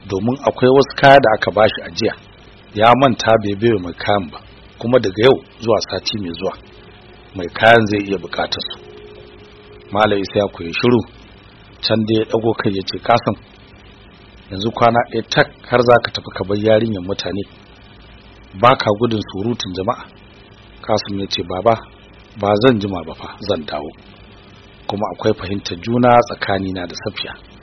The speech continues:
Tun jiya na shiga wurinta ne mata bayani, kuma ta amince." "To shi kenan, Kasim, Allah ya kiyaye ya bada sa'a, amma ka kula, domin yanzu akwai nauyi a kanka, ba kamar da ba ne. Kada ka tafi ka daɗe, ka bar ƴan mutane a nan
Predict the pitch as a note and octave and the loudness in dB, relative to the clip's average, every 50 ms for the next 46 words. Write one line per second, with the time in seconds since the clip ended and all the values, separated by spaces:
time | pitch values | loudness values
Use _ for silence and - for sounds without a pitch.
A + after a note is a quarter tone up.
0 | - - - - - - - - - - - - - - - - - - - A#2 | -20 -20 -20 -20 -20 -20 -20 -20 -20 -20 -20 -20 -20 -20 -20 -20 -12 -6 -4 -2
1 | B2+ C3 C#3+ C3 G2+ G2+ F#2 - E2 E2+ E2+ F#2 G2+ A2 A2 G2+ - - F2 F2+ | 0 2 2 2 0 0 -4 -6 -8 -10 -8 -4 -4 -2 -2 -4 -6 -8 -10 -10
2 | F#2+ F#2 F2+ - - - - E2+ F2 F2 D#2 - - - - - - - - F#2+ | -8 -8 -10 -10 -12 -12 -8 -6 -4 -4 -6 -8 -14 -20 -20 -20 -14 -12 -10 -8
3 | F#2+ - - F#2+ - - E2+ E2 - - - - - - - - - - - - | -8 -6 -4 -6 -6 -6 -8 -12 -12 -8 -10 -10 -10 -10 -18 -20 -20 -20 -20 -20
4 | - - - - - - - - - - - - - - - - F#3+ E3+ - - | -20 -20 -20 -20 -20 -20 -20 -20 -20 -20 -20 -20 -20 -20 -12 -4 -2 -2 0 0
5 | G#2+ - - B2 G2+ G2 F#2 - F#2+ - - - - - - - - - - - | -2 2 2 2 2 0 -4 -6 -6 -6 -6 -10 -12 -16 -20 -20 -20 -20 -20 -20
6 | - - - - - - - - D3 C#3 A#2 G2 F2+ - - - C3 G2+ F#2+ G2 | -20 -20 -20 -20 -20 -4 0 2 4 6 4 4 4 0 4 6 6 6 6 2
7 | F2 E2 F#2+ G#2 B2 B2+ A#2+ G#2 - - F2+ - - - - - - - - - | -4 0 4 6 6 6 6 4 2 -2 -6 -8 -8 -14 -20 -20 -20 -20 -20 -20
8 | - - - - A2+ A2+ A#2 C3 C#3+ D3 - - A2 - - A#2+ A2+ G2+ - - | -20 -12 0 2 2 2 6 8 8 8 6 4 0 -2 -2 -4 -4 -4 -4 -6
9 | - - - - - - - - - - - - - - - - G2+ G2 G#2 A#2+ | -14 -20 -20 -20 -20 -20 -20 -20 -20 -20 -20 -20 -20 -18 -10 -8 -6 -2 0 2
10 | C#3 C3+ A#2+ G#2+ G#2+ A#2+ - G2 - - - A#2+ A#2+ B2+ C3 B2 C3 C3 C3+ - | 2 2 2 0 0 -2 -2 -4 -8 -2 0 2 4 4 4 4 4 2 0 -4
11 | - - - F2 - - - - - - - D#2 - - A2+ A2+ A#2+ C3 B2 B2 | -6 -8 -8 -8 -10 -12 -16 -16 -12 -10 -8 -8 -6 -4 -2 0 2 2 2 2
12 | G#2 - - D#2 C#2+ - - - - - - - - - - - A#3+ B3 A#3 - | 0 0 -4 -10 -14 -14 -20 -20 -20 -20 -20 -20 -20 -20 -8 -6 0 4 4 4
13 | - - - A#2 G#2 C#3 - - G#2+ G2+ A#2 - - F2+ - - - - - - | 4 4 0 2 0 0 0 0 0 0 0 0 -2 -8 -14 -16 -20 -20 -16 -14
14 | F#2+ F#2 A2 A#2 - - C#3 C3+ B2+ B2+ C3+ B2+ - G#2+ F#2 F2+ F2+ F2 E2 - | -2 -2 0 0 2 4 4 4 4 4 2 2 2 0 -2 -2 -4 -8 -10 -12
15 | D2+ D2 | -12 -14